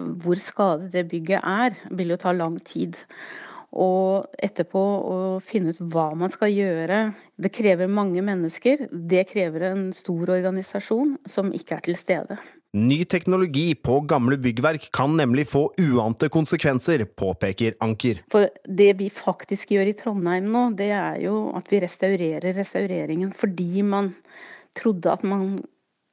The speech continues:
Speaker 1: man stolte på nye og moderne metoder, eh, som viser seg å ikke ha virket. Som virker destabiliserende på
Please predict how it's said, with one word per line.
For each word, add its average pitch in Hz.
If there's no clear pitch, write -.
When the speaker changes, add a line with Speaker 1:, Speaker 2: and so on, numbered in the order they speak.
Speaker 1:
man 190
stolte 202
på 254
nye 208
og 185
moderne 190
metoder, 196
eh, 196
som 190
viser 180
seg 175
å -
ikke 180
ha 208
virket. -
Som 202
virker 196
destabiliserende 170
på 202